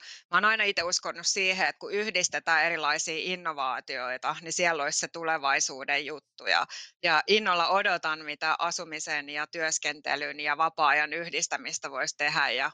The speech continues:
ollaan kyllä mukana kehittämässä näitä. Ja sit mun pitää vielä nostaa semmonen, niin kuin ollaan saatu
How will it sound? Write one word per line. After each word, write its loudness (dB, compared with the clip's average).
ollaan 0
kyllä -4
mukana 0
kehittämässä 0
näitä. -2
Ja -6
sit 0
mun -4
pitää 4
vielä 0
nostaa -2
semmonen, 0
niin -4
kuin -8
ollaan 4
saatu -2